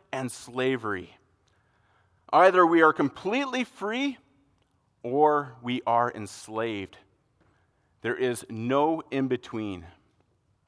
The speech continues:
And what yoke of slavery are the Gal-, Galatian believers being tempted to burden themselves with? The law, or more precise,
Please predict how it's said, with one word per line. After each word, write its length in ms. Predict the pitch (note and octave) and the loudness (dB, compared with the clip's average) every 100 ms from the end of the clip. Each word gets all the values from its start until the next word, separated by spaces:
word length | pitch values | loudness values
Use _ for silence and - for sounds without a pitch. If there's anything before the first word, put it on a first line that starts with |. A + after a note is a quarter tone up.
| _ _ _ _ _ _ | _ _ _ _ _ _
And 200 | - D3 | -2 2
what 260 | D#3+ A3 F#3+ | 8 8 6
yoke 320 | E3 G3+ A3 | 6 6 6
of 100 | G#3 | 2
slavery 640 | - - F3+ G#3+ G3+ F#3 C#3+ | -6 -2 4 4 4 4 6
are 180 | D3 | 6
the 100 | D3+ | 6
Gal-, 180 | C3+ C3+ B2+ | 0 -10 -10
Galatian 480 | C3+ D3+ G3 - F#3 | 0 2 2 0 -2
believers 500 | D#3+ E3 F3+ E3 A#2+ | 2 2 2 0 0
being 240 | D3 C#3+ | -2 -2
tempted 640 | - - F#3 F#3+ D3 G2+ - _ _ _ _ | -4 -2 -2 -2 -4 -4 -6 _ _ _ _
to 80 | - | -14
burden 400 | A#2 B2+ D#3+ D3+ | -4 2 4 2
themselves 580 | B2 G2+ - A2 G2 F2 | -2 -6 0 0 0 -6
with? 220 | G2+ E2+ - _ _ _ _ _ _ _ _ _ _ _ _ _ _ _ _ - | -10 -10 -14 _ _ _ _ _ _ _ _ _ _ _ _ _ _ _ _ -6
The 100 | G2+ | -4
law, 580 | G#2+ B2+ C#3 A#2+ F#2 - - - _ _ _ _ _ _ _ _ _ | 6 10 10 10 6 -2 -18 -20 _ _ _ _ _ _ _ _ _
or 300 | A#2+ B2 A2+ | 2 4 4
more 260 | A2 B2+ C#3 | 2 2 2
precise, 720 | B2 - C#3+ C3 B2 - | -2 -2 2 2 0 -8